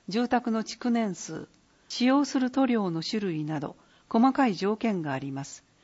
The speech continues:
なお、菊池市では外壁塗装に関する補助金はありません。その他、補助金については、事前に確認をしてから判断してください。相談を受け付けています。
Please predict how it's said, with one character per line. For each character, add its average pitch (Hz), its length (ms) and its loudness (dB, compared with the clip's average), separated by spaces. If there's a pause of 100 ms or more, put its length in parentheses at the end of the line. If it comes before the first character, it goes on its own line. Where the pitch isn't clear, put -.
(300)
な 214 200 6
お、 190 140 -2 (320)
菊 240 220 -2
池 - 100 -2
市 - 200 -6
で 190 100 2
は 156 200 -2 (320)
外 254 320 6
壁 - 120 -8
塗 247 160 0
装 196 240 0
に 156 120 0
関 196 240 0
す - 80 -6
る 160 100 -6
補 160 120 -4
助 214 180 0
金 202 200 0
は 190 80 2
あ 175 80 0
り 175 100 -2
ま 175 120 0
せ 160 180 -6
ん。 147 100 -8 (680)
そ - 160 0
の 240 140 4
他、 180 200 0 (320)
補 220 80 0
助 262 180 4
金 262 160 6
に 254 140 6
つ 247 140 -2
い 208 100 0
て 160 140 -8
は、 147 180 -8 (320)
事 185 160 -2
前 240 160 6
に 233 140 4
確 220 240 0
認 254 220 6
を 233 80 2
し - 100 -8
て 233 80 2
か 240 140 4
ら 160 120 4
判 208 240 2
断 143 200 -2
し - 100 -14
て 151 80 -6
く 139 100 -8
だ 143 140 -4
さ 135 180 -8
い。 - 120 -16 (1900)
相 254 260 4
談 254 280 6
を 208 100 4
受 247 160 0
け - 20 2
付 214 200 -4
け - 20 -2
て 156 120 -8
い 139 140 -6
ま 135 160 -10
す。 - 260 -20